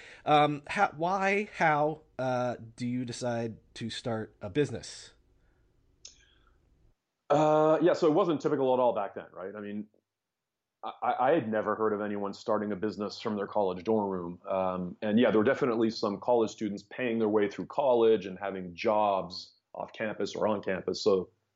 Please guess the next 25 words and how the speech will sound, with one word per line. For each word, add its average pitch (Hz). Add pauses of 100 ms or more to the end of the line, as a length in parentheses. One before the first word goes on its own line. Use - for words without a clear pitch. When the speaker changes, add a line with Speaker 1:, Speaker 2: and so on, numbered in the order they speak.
(140)
Speaker 2:
that 139
was 127
the 117
only 123
thing 113
I'd 101
really 110
been 98
exposed 117
to. 135
And 127
I'd 135
heard 175
of 165
some, 143 (560)
you 139
know, -
there 127
were 151
some 160
famous 127
stories 98
like 90
Bill 104
Gates, -